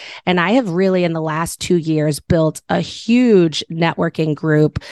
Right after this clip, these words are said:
that at first I didn't think was gonna be possible, 'cause when I started eight years ago, it was really hard to find other females in those roles.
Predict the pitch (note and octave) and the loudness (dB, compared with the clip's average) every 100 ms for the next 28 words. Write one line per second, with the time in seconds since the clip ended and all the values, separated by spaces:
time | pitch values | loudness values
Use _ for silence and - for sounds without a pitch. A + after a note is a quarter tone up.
0 | - - F3+ D#3+ E3 F3 E3 - - D4 | -14 -2 0 0 -2 -4 -4 -6 0 4
1 | F#3+ - - E3+ E3+ E3+ E3+ D#3+ D#3+ D3 | 2 0 -4 -2 0 -2 -2 -4 -4 -4
2 | D3+ D3 C#3+ C3 C#3 - F3+ F#3+ E3 - | -2 -2 -2 -4 -6 -4 -2 -2 -4 -6
3 | D#3 C#3+ C#3 - E3+ F#3+ D#3 D#3 - D3+ | -4 -4 -4 0 2 2 0 -2 -2 -2
4 | D3 D3 D#3 D3 D3 E3+ D#3 D3 D3 F#3 | -2 0 2 2 2 0 -2 -2 -2 2
5 | A#3 G3+ E3+ D#3+ D3 D#3+ D#3 D3+ D3 D3 | 4 4 2 0 -2 -4 -2 0 0 -2
6 | D3 - - - F3 D#3+ D3+ - G3+ F3+ | -4 -12 -12 0 0 2 0 0 2 4
7 | E3 D3+ D3+ - D#3+ D3+ D3+ D3 D3+ D3 | 2 2 -2 -2 0 0 0 -2 -2 -2
8 | C#3 D3 C#3 D3 A#3+ D4+ | -4 -4 0 2 0 -2